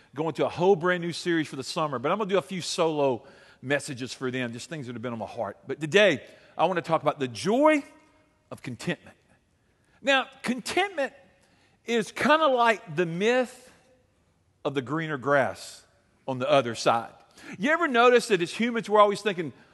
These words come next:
"On the other side of this fence, the grass is a little greener. Things are a little different. They're a little better than, I think, my situation."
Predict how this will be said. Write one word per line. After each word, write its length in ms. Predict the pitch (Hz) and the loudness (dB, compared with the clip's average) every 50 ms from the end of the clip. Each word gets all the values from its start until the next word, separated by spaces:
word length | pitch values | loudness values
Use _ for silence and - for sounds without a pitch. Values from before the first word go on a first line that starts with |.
| _ _ | _ _
"On 140 | - 180 180 | -2 4 8
the 60 | 180 | 8
other 280 | 214 302 349 403 359 262 | 10 10 8 6 4 2
side 280 | - - 311 311 311 | 4 6 8 8 8
of 60 | 294 247 | 6 4
this 180 | 226 196 - | 2 -2 -2
fence, 360 | - - 262 262 220 170 - | -4 -2 -2 0 0 -2 -4
the 80 | - 180 | -6 -4
grass 400 | 139 190 247 277 277 262 - - | 0 2 4 6 6 4 4 0
is 80 | 202 190 | -2 -2
a 40 | |
little 200 | 208 220 220 208 | 0 2 2 2
greener. 400 | 180 160 185 254 247 233 196 170 | 0 0 0 0 0 2 0 0
Things 260 | 156 269 285 302 226 247 | 0 0 0 0 0 -2
are 40 | |
a 40 | 233 | -2
little 220 | 233 240 233 220 185 | -2 -2 -2 -4 -4
different. 440 | 156 185 262 262 - - 139 113 - _ - - - - | -2 -2 -4 -2 -2 -4 -8 -8 -10 _ -20 -20 -10 -2
They're 100 | - 190 | 2 2
a 60 | 214 | 2
little 200 | 247 277 294 269 | 4 2 2 2
better 400 | 196 165 240 254 262 254 214 156 | 4 4 4 6 6 6 4 4
than, 240 | 139 151 156 151 131 - - - | 2 2 2 0 -2 -4 -2 0
I 80 | 185 | 0
think, 220 | 185 - 233 214 190 | 2 2 -2 -4 -2
my 180 | 190 202 214 | 0 0 0
situation." 720 | 202 - - 196 - - 170 139 139 131 123 - - - | 0 0 -2 -4 -4 -4 -6 -4 -4 -4 -4 -6 -10 -16